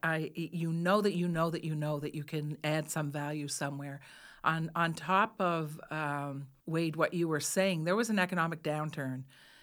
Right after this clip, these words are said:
It, the fishery wasn't, you know, the fishery is our, our backbone, our mainstay. But, you know, there's price, there, there's a price thing there, and that wasn't doing so well. So it was like the perfect storm. Throw in the loss of the ferry, and everything is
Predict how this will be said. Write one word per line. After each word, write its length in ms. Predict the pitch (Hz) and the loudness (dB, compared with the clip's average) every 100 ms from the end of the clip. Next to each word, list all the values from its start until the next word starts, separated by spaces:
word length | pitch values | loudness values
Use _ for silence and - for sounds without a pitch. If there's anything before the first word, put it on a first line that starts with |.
| _ | _
It, 180 | 165 139 | -4 -2
the 80 | 151 | -4
fishery 480 | - 185 202 185 165 | -2 0 2 2 4
wasn't, 720 | 160 160 156 151 - - - | 4 4 2 -2 -4 -8 -8
you 140 | - 160 | -2 0
know, 100 | 151 | 0
the 80 | 135 | 0
fishery 440 | - 202 202 175 | 0 2 2 2
is 120 | 160 | 2
our, 240 | 160 156 156 | 2 2 2
our 260 | 160 151 | 0 0
backbone, 720 | 147 170 180 185 - 175 170 165 | 0 6 6 6 2 2 2 0
our 100 | 135 | -2
mainstay. 920 | 147 160 175 165 - 180 175 170 170 170 - - - _ | -2 0 0 -2 -2 0 2 0 -2 -6 -18 -20 -20 _
But, 380 | 220 165 160 - | -2 2 4 4
you 100 | 175 | 0
know, 260 | 170 175 180 | 2 0 -2
there's 240 | 170 170 | 0 -2
price, 500 | - 214 240 - - - | 2 4 6 4 -4 -4
there, 200 | 180 180 | 0 0
there's 260 | 165 180 185 | 0 -2 0
a 40 | |
price 320 | - 262 - | 4 4 4
thing 240 | - 165 156 | 0 0 -2
there, 320 | 131 123 147 | -4 -4 -6
and 340 | - 156 151 151 | -6 -4 -4 0
that 200 | 170 202 | 2 4
wasn't 260 | 190 190 180 | 2 2 0
doing 160 | 180 | -2
so 160 | 175 175 | -2 0
well. 200 | 156 139 | 0 0
So 280 | - 175 175 | 0 0 0
it 180 | 170 | -2
was 140 | 180 185 | -2 -2
like 140 | 190 | -2
the 100 | 196 | -2
perfect 440 | 185 233 240 240 - | 0 0 0 -4 -4
storm. 500 | - 190 160 123 - - - - _ | 0 2 2 0 -4 -14 -20 -20 _
Throw 220 | - 190 | 4 6
in 80 | 202 | 6
the 80 | 196 | 4
loss 320 | 180 175 170 | 6 6 4
of 60 | 180 | -2
the 80 | 165 | -2
ferry, 540 | - 190 185 185 175 | 2 6 6 6 4
and 120 | 170 | 2
everything 600 | 165 170 180 175 185 185 | 0 0 0 -2 0 0
is 420 | 175 165 160 151 | 0 0 -2 -4